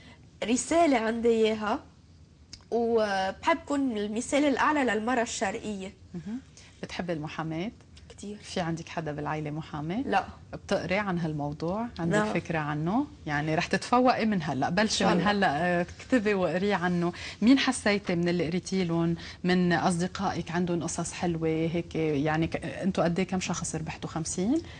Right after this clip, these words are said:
Speaker 1: نعم، خمسين بين ألف وثلاثمية واثنين وعشرين.
Speaker 2: نعم.
Speaker 1: في بيناتهم، آه، لما ناصر، في، آه، سميرة القادري مغنية الأوبرا المغربية، في، آه، شخص من الصين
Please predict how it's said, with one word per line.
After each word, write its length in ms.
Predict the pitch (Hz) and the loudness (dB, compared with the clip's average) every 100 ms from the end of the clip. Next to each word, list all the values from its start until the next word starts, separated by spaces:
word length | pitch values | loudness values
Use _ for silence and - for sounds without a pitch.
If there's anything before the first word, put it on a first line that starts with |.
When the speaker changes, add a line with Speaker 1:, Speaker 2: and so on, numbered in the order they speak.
| - | 0
Speaker 1:
نعم، 220 | 240 226 | 2 4
خمسين 480 | - 247 - 254 262 | 2 -2 0 0 4
بين 160 | 226 | 2
ألف 220 | - 269 240 | 4 0 0
وثلاثمية 440 | - 254 254 277 | 0 0 4 4
واثنين 320 | 269 277 269 | 4 4 4
وعشرين. 640 | 254 220 220 - 208 208 320 - | 4 2 -2 -4 -2 -2 -4 -6
Speaker 2:
نعم. 380 | 190 160 143 247 - - - | -6 -6 -6 -6 -8 -14 -16
Speaker 1:
في 140 | - 262 | 0 2
بيناتهم، 760 | 233 233 247 294 285 247 226 | 4 4 4 4 2 0 2
آه، 200 | 214 208 | 0 2
لما 300 | 208 254 247 | 2 4 4
ناصر، 540 | 226 220 226 - 226 262 - - - - - | 4 2 2 2 2 2 -4 -20 -20 -20 -20
في، 380 | - - 226 220 220 | -10 -4 0 4 2
آه، 760 | 208 202 202 196 196 190 196 | 2 -2 -4 -4 -6 -6 -8
سميرة 540 | 208 - 226 262 285 233 | -6 0 2 4 4 4
القادري 760 | 214 233 247 226 220 220 285 | 2 2 2 2 2 4 4
مغنية 580 | 247 214 233 247 233 226 | 2 2 2 2 2 0
الأوبرا 720 | 202 202 196 - 240 - 220 202 | -6 -6 -4 0 0 0 0 0
المغربية، 920 | 202 214 220 226 214 214 208 196 240 294 - - - - | -2 0 2 2 0 -2 -2 -2 -4 -4 -14 -20 -20 -12
في، 360 | - 226 226 208 | -2 2 4 4
آه، 200 | 208 208 | 2 -2
شخص 580 | - 277 294 277 - 220 | 0 0 2 0 -2 0
من 360 | 196 208 233 | 0 0 0
الصين 500 | 330 - - 277 294 | 0 -2 0 2 2